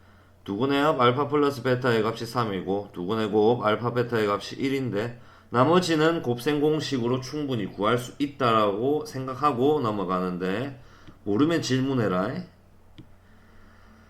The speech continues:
자, 십오 번. X에 대한 이 차 방정식의 두 실근이 절대값이 같고 부호가 서로 다를 때라 했으니까 절대값이 같고 부호가 서로 다르다.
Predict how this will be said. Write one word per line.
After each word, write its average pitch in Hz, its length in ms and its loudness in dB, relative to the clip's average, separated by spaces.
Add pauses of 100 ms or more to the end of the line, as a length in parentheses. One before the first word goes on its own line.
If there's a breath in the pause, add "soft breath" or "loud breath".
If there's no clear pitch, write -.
(120 soft breath)
자, 143 100 0
십오 147 480 0
번. 139 320 0
X에 156 400 0
대한 139 240 0
이 123 160 -4
차 143 160 -2
방정식의 117 880 0
두 104 380 -4
실근이 131 640 -2
절대값이 120 720 -2
같고 127 440 -2
부호가 117 680 2
서로 113 300 -4
다를 92 360 -4
때라 110 380 2
했으니까 87 640 -6
절대값이 127 720 -4
같고 123 380 -2
부호가 107 340 0
서로 107 240 -2
다르다. 90 560 -6